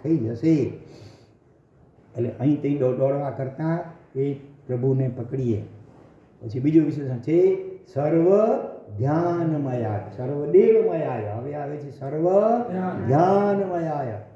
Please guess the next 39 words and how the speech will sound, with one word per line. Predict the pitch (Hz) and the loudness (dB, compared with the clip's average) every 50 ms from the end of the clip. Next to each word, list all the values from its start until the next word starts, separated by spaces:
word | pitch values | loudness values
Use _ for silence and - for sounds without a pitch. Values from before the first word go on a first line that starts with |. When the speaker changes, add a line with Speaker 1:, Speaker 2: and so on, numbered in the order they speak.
| - _ _ _ _ _ | -20 _ _ _ _ _
Speaker 1:
બધા | - 165 185 208 208 | -2 0 2 2 2
ધ્યાન | 202 - 165 185 196 196 190 | 2 2 2 2 2 0 -2
સમાય, | - 180 180 185 180 151 143 | -4 -6 -4 -4 -4 -2 -2
પ્રભુનું | 175 185 185 196 202 202 190 151 | -2 0 2 2 2 2 0 -2
ધ્યાન | 123 160 185 196 190 | -2 -2 -2 -4 -4
ધરશો | 175 185 180 165 202 226 | -4 -4 -2 0 0 2
ને | 233 254 247 240 240 - - - - - - - | 2 2 2 0 0 -2 -6 -12 -14 -18 -18 -14
તો | - 139 | -12 -8
અલગ | - 156 180 190 180 185 | -2 0 2 4 4 4
અલગ | 180 175 165 | 4 4 4
જેટલા | 113 127 - - 175 202 202 | 0 -2 -4 -4 -2 -2 -2
ધ્યાન | 156 131 156 170 180 185 185 | 0 0 0 0 0 -2 0
આ | 180 175 | 2 2
દુનિયામાં | 175 175 180 180 180 180 165 156 139 127 - - - - - | 2 2 0 -4 -4 -4 -4 -4 -4 -8 -12 -16 -18 -4 0
કઈ | 170 196 | 2 2
પ્રકાર | 185 - 170 165 - 175 165 160 | 2 0 -4 -4 -4 -2 -2 0
અલગ | 160 165 165 160 | 0 0 2 2
અલગ | 160 156 | 0 0
પ્રક્રિયાઓ | 160 151 - - 160 160 160 160 156 | -2 -6 -8 -6 -4 -2 -2 -2 -2
છે, | 135 147 147 139 131 - - - - - _ - - - - - 147 | -2 -2 -2 -2 -2 -4 -6 -12 -20 -18 _ -14 -14 -14 -10 -6 -4
એ | 151 170 160 - | -2 -2 -2 -2
બધી | 170 165 196 | 0 2 2
પ્રક્રિયાઓનું | 190 170 180 175 180 185 185 180 180 180 180 180 | 2 2 0 2 4 4 4 6 4 4 4 2
જે | 170 | 2
ફળ | - - - 196 233 240 - - - - - - - - - 127 | 2 2 4 6 6 6 6 4 0 -4 -8 -12 -16 -18 -14 -14
એ | |
માત્ર | 127 151 156 - - 165 | -12 -12 -12 -10 -8 -6
એક | 165 160 - - | -6 -6 -6 -6
પ્રભુનું | 156 151 156 175 180 175 180 180 175 | -6 -2 2 2 2 2 0 0 -2
ધ્યાન | 135 135 147 165 165 160 | -2 -2 -2 -2 -2 -4
તમે | - 160 160 160 156 | -4 -4 -4 -4 -2
ધરો, | 143 156 180 180 | -2 0 0 0
અહીંયા | 170 165 165 165 151 139 - - - - - - - | 0 0 -2 -2 -4 -6 -8 -10 -14 -18 -20 -14 -10
પ્રભુને | 127 135 151 151 147 143 | -8 -6 -4 -4 -4 -2
યાદ | 143 143 143 147 139 - - | -2 -2 -2 -4 -4 -6 -8
કરો, | 147 147 135 | -6 -6 -4
જોયા | 127 131 151 156 156 151 | -4 -4 -4 -4 -4 -6
કરો, | 135 139 135 131 | -6 -4 -4 -2
બસ | 131 127 117 104 | -2 -4 -4 -6